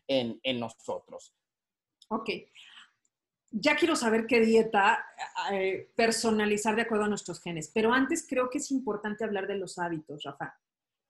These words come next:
Speaker 2: Eh, lo que decía anteriormente, todos vamos al CrossFit, a-, hace treinta años todos íbamos a los videos de Jane Fonda, ¿no? Y de los aeróbics,
Speaker 1: Claro.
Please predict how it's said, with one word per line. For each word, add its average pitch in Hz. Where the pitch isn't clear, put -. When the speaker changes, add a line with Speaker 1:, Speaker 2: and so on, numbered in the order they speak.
Speaker 2:
Eh, 196
lo 220
que 226
decía 247
anteriormente, 196
todos 339
vamos 330
al 269
CrossFit, 285
a-, 196
hace 233
treinta 233
años 233
todos 233
íbamos 220
a 185
los 185
videos 196
de 208
Jane 214
Fonda, 247
¿no? 190
Y 202
de 190
los 175
aeróbics, 202
Speaker 1:
Claro. -